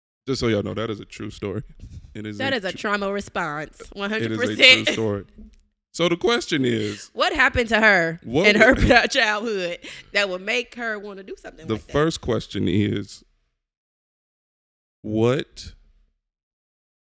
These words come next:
Speaker 1: okay, first question. What is, like, a fetish that you could not agree with your partner on? Other than that, of course, never. Two, what would be your response to that?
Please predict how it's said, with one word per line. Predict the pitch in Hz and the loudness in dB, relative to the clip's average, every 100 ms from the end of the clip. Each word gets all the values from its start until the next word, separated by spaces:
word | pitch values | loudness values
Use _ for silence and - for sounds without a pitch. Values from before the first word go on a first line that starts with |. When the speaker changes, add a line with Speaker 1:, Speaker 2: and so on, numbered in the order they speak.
| _ _ - | _ _ -14
Speaker 1:
okay, | 107 - | -10 -10
first | - 113 - | -6 -6 -6
question. | 104 - - - _ _ _ _ _ _ _ | -10 -12 -18 -20 _ _ _ _ _ _ _
What | 104 | -4
is, | 117 110 | -2 0
like, | 110 101 - - - - - _ _ _ | 0 0 -4 -16 -20 -20 -20 _ _ _
a | 101 | -12
fetish | - 107 104 104 - - | -6 -4 -4 -6 -12 -10
that | 107 - | -10 -8
you | 104 | -12
could | 113 | -8
not | 110 107 | -8 -8
agree | 101 - | -10 -12
with | - | -10
your | - | -10
partner | - - - | -8 -10 -10
on? | - - - _ - | -10 -12 -14 _ 0
Other | 117 | 2
than | 113 104 | 2 0
that, | 90 - - | -4 -10 -4
of | 113 - | -4 0
course, | 139 113 - - _ _ _ _ _ _ _ _ _ _ _ _ - | 2 0 -2 -18 _ _ _ _ _ _ _ _ _ _ _ _ -6
never. | 110 - - - _ _ _ _ _ _ | -4 -4 -8 -20 _ _ _ _ _ _
Two, | - 139 | -2 0
what | 110 101 147 | 2 2 2
would | 170 | 0
be | 143 | -4
your | 127 123 | -2 0
response | 117 117 - 156 170 | 0 -2 0 0 -2
to | - | -4
that? | - - | -6 -6